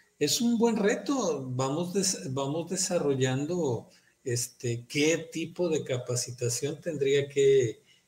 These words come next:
que llevar estos choferes y registrarla, ¿no? Para que se realice la, la certificación.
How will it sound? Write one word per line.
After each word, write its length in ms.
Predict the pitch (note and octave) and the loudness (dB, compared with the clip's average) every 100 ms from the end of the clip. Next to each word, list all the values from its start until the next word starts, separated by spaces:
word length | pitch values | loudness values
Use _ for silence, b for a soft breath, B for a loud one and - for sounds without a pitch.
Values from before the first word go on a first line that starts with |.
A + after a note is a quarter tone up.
| _ _ | _ _
que 280 | - C3+ C3+ | 4 6 6
llevar 380 | C3+ A#2+ B2+ C#3 | 6 6 4 2
estos 300 | - D#3+ - | 0 -2 -4
choferes 640 | D#3 - C#3+ C3 D#3 D3+ | -4 -2 0 0 0 -2
y 80 | C3+ | -2
registrarla, 1000 | B2 A#2 - A#2+ - D3 F#3 A#3 D3+ A2+ | -2 -2 -2 -4 -2 -2 -2 0 0 0
¿no? 260 | A#2 E3 F3+ | -2 -6 -6
Para 260 | B2+ A2 | -6 -6
que 140 | - A#2+ | -8 -10
se 240 | - A2+ | -10 -10
realice 580 | A2 G#2+ G#2+ A#2 - C3 | -8 -8 -6 -6 -2 -2
la, 260 | A#2 - B B B _ | -2 -6 B B B _
la 100 | B2 | -2
certificación. 960 | - A#2 - A#2+ - A#2+ A2 - E3 | 0 -2 -4 -8 -8 -6 -4 0 0